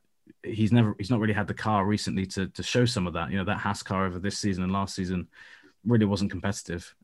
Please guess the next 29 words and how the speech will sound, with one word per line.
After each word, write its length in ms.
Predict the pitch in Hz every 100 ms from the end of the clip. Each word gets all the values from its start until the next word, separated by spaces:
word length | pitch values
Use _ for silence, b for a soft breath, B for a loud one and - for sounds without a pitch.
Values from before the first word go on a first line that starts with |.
| -
Um, 500 | 95 92 92 87 82 _ _ _ _ _ _ - -
but 100 | 127
yeah, 80 | 120
when 160 | 117
he's, 160 | 113 92 -
when 120 | 110
he's 100 | 98
had 120 | 127
a 40 | 123
good 180 | 101
car, 340 | - 90 87 82
he's 160 | 101 90
a 40 | -
pretty 200 | - 101
feisty 360 | - 101 101 90
driver, 320 | 98 98 92
quite 240 | 92 104 87
aggressive. 500 | 92 92 - 92 - B B B
Sometimes, 720 | - 123 127 117 107 - - _ _ _ -
you 120 | 110
know, 60 |
the 100 | 104
wrong 180 | 104 110
side 240 | 107 113 110
of 60 |
the 60 | 95
line, 300 | 101 107 123
maybe, 260 | 120 131 156
but 320 | - 104